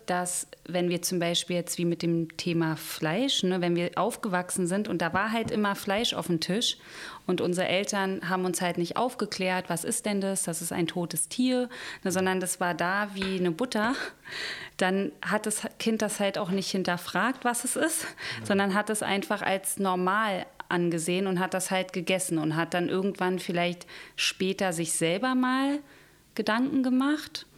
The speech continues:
Speaker 1: was ist das, möchte ich das essen oder nicht, ne? Es ist halt nichts Pflanzliches, es ist ein Lebewesen und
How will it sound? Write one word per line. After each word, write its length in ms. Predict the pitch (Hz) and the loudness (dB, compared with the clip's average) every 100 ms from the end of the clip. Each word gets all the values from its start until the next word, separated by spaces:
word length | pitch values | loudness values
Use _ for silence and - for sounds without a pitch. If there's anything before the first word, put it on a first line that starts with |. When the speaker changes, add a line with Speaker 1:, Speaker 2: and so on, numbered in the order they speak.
| - - - - | -20 -20 -20 -4
Speaker 1:
was 160 | 190 - | -4 -2
ist 220 | - - | -2 0
das, 240 | 202 196 | 0 0
möchte 300 | 190 190 - | 0 0 -2
ich 100 | 202 | -2
das 200 | 196 185 | -2 -2
essen 760 | - 180 - 190 190 185 180 - | 0 0 0 0 0 0 -2 -2
oder 240 | 170 160 | 0 2
nicht, 500 | 165 233 254 - - | 2 2 0 -4 -4
ne? 140 | 180 196 | -2 0
Es 140 | 190 | -2
ist 160 | 175 - | -4 -2
halt 200 | 170 170 | -2 -2
nichts 220 | 165 - | -2 -2
Pflanzliches, 760 | 196 220 233 - 214 214 190 | -2 0 -2 -2 -2 -2 -2
es 120 | 175 | -2
ist 100 | - | -2
ein 100 | 170 | 0
Lebewesen 840 | 170 226 220 196 196 196 185 190 190 - - - - - - | 2 0 0 -2 0 0 0 -2 -2 -8 -14 -14 -16 -18 -2
und 600 | 175 170 170 170 - | 2 2 2 -2 -6